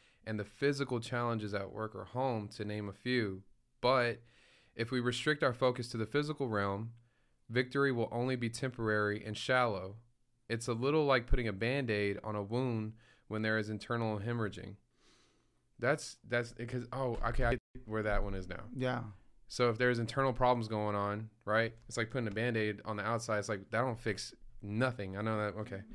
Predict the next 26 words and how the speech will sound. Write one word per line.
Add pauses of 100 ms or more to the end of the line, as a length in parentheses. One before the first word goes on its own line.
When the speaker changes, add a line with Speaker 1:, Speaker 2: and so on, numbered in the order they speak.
(420)
Speaker 1:
But
they
Speaker 2:
Yeah.
Speaker 1:
were
like, (240)
were, (220)
I,
even
me
too,
I
was
like,
"Whatever
that
<laughs>
means."
Speaker 2:
Oh,
yeah,
Speaker 1:
It
Speaker 2:
yeah,
Speaker 1:
finally
Speaker 2:
yeah.
Speaker 1:
clicked. (360)
Uh,
so